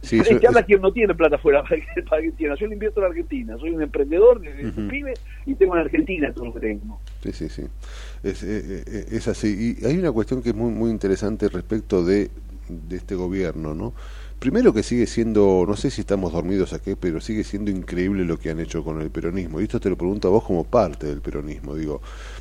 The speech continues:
Speaker 1: Eh, yo siempre, creo que la última nota que te hicimos lo comentaba yo también, yo siempre planteo de manera, si se quiere, graciosa y hasta, lo digo con todo respeto, ¿eh? Son parte del peronismo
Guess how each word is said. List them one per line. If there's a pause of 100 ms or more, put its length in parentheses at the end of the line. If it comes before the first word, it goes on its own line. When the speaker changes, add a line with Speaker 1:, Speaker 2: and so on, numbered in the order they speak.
(180)
Speaker 1:
Eh,
yo
siempre,
creo
que
la
última
nota
que
te
hicimos
lo
comentaba
yo
también,
yo
siempre
planteo
de
manera,
si
se
quiere,
graciosa
y
hasta, (440)
lo
digo (220)
con
todo
respeto,
¿eh? (540)
Son
parte
del
peronismo